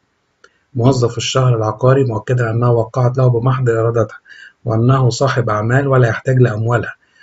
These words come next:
وأن الخلاف دب بينهما بسبب التمثيل فقط،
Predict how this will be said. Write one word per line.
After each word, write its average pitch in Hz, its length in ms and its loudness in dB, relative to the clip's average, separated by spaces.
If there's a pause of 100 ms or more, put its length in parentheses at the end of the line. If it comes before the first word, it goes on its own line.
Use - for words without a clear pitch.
(160)
وأن 127 260 0
الخلاف 123 380 2
دب 127 280 2
بينهما 127 440 -2
بسبب 123 360 0
التمثيل 127 580 0
فقط، - 320 -4